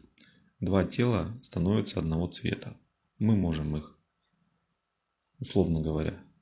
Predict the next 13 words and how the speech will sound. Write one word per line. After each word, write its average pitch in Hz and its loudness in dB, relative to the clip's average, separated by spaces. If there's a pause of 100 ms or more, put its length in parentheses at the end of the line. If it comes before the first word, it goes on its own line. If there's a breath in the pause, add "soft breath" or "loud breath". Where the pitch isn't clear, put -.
выкрасить 90 0
в - -14
какой-то - -2
один 92 0
цвет, - -4 (260)
либо 95 4
сделать 90 0 (420)
разноцветными. 90 -2 (1040 loud breath)
Но 95 2
уже 82 0
это 98 0 (200)
объединённое 82 0
тело. 127 0